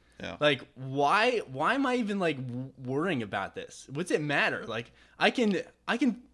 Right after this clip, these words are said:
Speaker 2: I can figure things out tomorrow. What if tomorrow is the day where everything's supposed to, like, come together and click?
Speaker 1: Exactly.
Speaker 2: It's like, it, maybe it, it wasn't meant to be yesterday,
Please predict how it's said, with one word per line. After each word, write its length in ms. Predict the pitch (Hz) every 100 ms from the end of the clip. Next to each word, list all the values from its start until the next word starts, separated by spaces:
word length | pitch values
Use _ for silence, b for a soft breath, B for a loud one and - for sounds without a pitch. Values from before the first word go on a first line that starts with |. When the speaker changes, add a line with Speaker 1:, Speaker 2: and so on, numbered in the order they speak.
| b b b b
Speaker 2:
I 80 | 240
can 140 | 269
figure 320 | 254 302 269
things 240 | 254 233 226
out 180 | 214
tomorrow. 440 | - 175 196 226 117
What 160 | 139 247
if 180 | -
tomorrow 800 | - 190 175 170 196 269 254 196
is 200 | 165 170
the 100 | 165
day 340 | 147 135 131 139
where 180 | 143 -
everything's 400 | 160 160 165 147
supposed 320 | 143 139 135 139
to, 60 |
like, 200 | 123 120
come 180 | - 143
together 320 | 127 127 117
and 140 | 107 98
click? 260 | 110 82 -
Speaker 1:
Exactly. 500 | 110 104 98 - 80 -
Speaker 2:
It's 100 | -
like, 320 | 185 170 - _ _ -
it, 260 | 233 247 170
maybe 400 | 190 262 277 294
it, 220 | 214 -
it 140 | 277 233
wasn't 340 | 294 294 226
meant 260 | 233 330 -
to 80 |
be 140 | 226 226
yesterday, 720 | 190 165 - 143 120 90